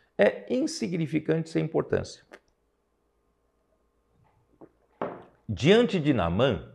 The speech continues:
homem respeitado, homem honrado, herói de guerra, não é isso? Comandante do exército. E contrapondo a essa imagem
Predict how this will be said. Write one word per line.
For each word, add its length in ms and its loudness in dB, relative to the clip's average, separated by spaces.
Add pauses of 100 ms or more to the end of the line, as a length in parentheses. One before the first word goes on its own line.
(680)
homem 260 8
respeitado, 720 -2 (500)
homem 300 8
honrado, 520 0 (480)
herói 380 10
de 120 4
guerra, 560 0 (120)
não 80 -2
é 40 4
isso? 160 -4 (300)
Comandante 560 8
do 160 6
exército. 580 4 (500)
E 460 0 (300)
contrapondo 1300 8 (160)
a 100 8
essa 260 6
imagem 760 2